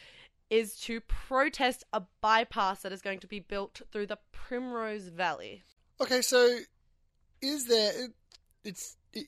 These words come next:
Speaker 2: is it legally binding to marry a tree, or it's more just like a show?
Speaker 1: Well, she's legally changing her last name, but I don't think it's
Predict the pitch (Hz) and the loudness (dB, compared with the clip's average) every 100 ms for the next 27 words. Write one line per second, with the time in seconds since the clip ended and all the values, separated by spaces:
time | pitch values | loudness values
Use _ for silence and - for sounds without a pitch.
0 | 233 208 202 208 220 220 175 160 196 240 | -6 -6 -4 -4 -2 -4 -4 -2 -4 -6
1 | 247 220 226 233 226 - 233 226 180 170 | -8 -8 -4 -2 -2 0 4 4 4 0
2 | 185 180 170 165 160 160 147 - - 143 | 0 0 0 0 -2 0 -2 -2 -2 0
3 | 123 80 - _ _ _ _ _ - - | -2 -4 -12 _ _ _ _ _ -20 -6
4 | 269 320 302 339 269 285 320 339 359 349 | 0 0 0 -2 -2 0 0 0 0 -2
5 | - 262 240 240 226 196 190 202 - 180 | 0 -2 -2 -4 -2 0 2 0 -2 -4
6 | 165 190 185 226 190 220 214 - 226 220 | -2 -4 -4 -4 0 0 0 0 -2 -2
7 | - - 190 185 - - | -6 -6 -6 -6 -14 -20